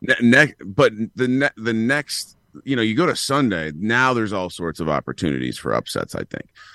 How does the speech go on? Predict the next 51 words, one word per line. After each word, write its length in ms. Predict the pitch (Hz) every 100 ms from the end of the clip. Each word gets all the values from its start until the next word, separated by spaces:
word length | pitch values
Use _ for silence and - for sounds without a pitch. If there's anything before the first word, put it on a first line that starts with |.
| -
Uh, 120 | 98
we're 200 | 101 117
already 260 | 131 147 120
seeing 320 | - 120 107
a 60 | 95
lot 200 | 90 90
of 80 | -
people 320 | 107 95 85
kind 220 | 104 85
of 80 | 78
chirp 340 | - 95 90
on 120 | 85 82
the 140 | 82
idea 400 | 82 78 85 85
that, 160 | 80 85
like, 140 | 87
w-, 160 | 87 -
wait, 420 | 82 90 92 -
why 280 | 87 90 110
is 200 | 107 -
San 160 | 107
Francisco 640 | 98 92 - 104 - 92 80
favored 560 | - 92 101 85 78
over 300 | - 95 90
the 100 | 80
Pittsburgh 480 | - 98 - 92 80
Steelers? 760 | - - 117 113 82 82 85 -
We, 240 | 87 120 73
we 380 | 82 98 120
aren't, 280 | 110 98 -
we 140 | 107 127
have 80 |
no 160 | 98 135
confidence 540 | - 87 82 82 76
in 60 | 73
this 140 | 71
quarterback 560 | - 78 71 64 64 -
right 200 | 71 64
now. 220 | 78 78
Trey 260 | 85 101 101
Lance, 320 | 92 92 90
the 120 | 85 78
third 260 | 85 82
string 260 | - 76 73
now, 200 | 73 80
Sam 280 | - 95 92
Darnold, 280 | 90 90
the 80 | 73
backup, 420 | 64 60 - 82
Brock 300 | - 82 87
Purdy 420 | - 92 90 90